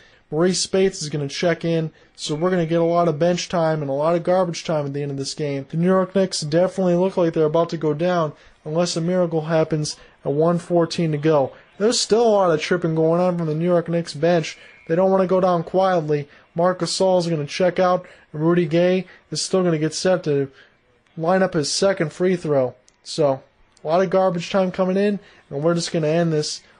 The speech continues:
one fourteen. So Rudy Gay is gonna go and measure his second free throw,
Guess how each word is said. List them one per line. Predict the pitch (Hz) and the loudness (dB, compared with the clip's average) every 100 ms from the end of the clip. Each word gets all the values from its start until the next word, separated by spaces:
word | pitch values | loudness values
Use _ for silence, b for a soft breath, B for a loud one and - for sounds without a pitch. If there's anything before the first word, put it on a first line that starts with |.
| b | b
one | 165 185 180 | 0 0 -2
fourteen. | 202 196 185 190 165 123 117 | 0 0 0 -2 -4 -4 -8
So | - 170 | -4 -2
Rudy | 160 175 196 | 2 2 2
Gay | 175 185 190 | 2 2 2
is | 175 | 2
gonna | 170 151 | 0 0
go | 170 185 202 | 2 2 2
and | 156 | 0
measure | 160 185 185 170 | 0 0 0 0
his | 143 - | -2 -2
second | - 202 196 170 | 0 0 0 -2
free | 196 208 | -2 -2
throw, | 214 220 226 | 0 0 0